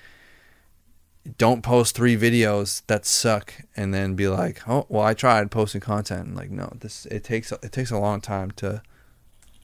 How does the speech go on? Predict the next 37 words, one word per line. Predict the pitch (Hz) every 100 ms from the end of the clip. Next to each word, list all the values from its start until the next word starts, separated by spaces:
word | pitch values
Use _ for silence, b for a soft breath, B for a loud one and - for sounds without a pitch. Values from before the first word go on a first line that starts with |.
| _
how's | 113 101
my | 101
hat | 98 101
look? | 101 95 - B B B
It |
takes | 131 139
a |
long | 127 127
time | 135 120
to | 104
get | 98
good | - 107
at | 95
this | 104
stuff, | - 90 -
man. | 95 92 95
Like, | 92 - - B B B B B B
I | 101
happen | 127 123 117
to | 110
be |
doing | 104 110 98
videos | 104 107 101 95 92 - - -
a | 101
long | 98 98 90
time | 95 95
before | 90 - 95 92 90 90 92 - - - _ _ _ _ _ _ _ _ _ _ _ _ _ _ _
making | 104 110 - 98
videos | 175 127 104 95
was | 104
super | - 117 95 -
important. | - 101 101 151 - B B 104
Like, | 104 104
I | 117
was | 156 147
making | 147 123
videos | 107 120 135 143 139 -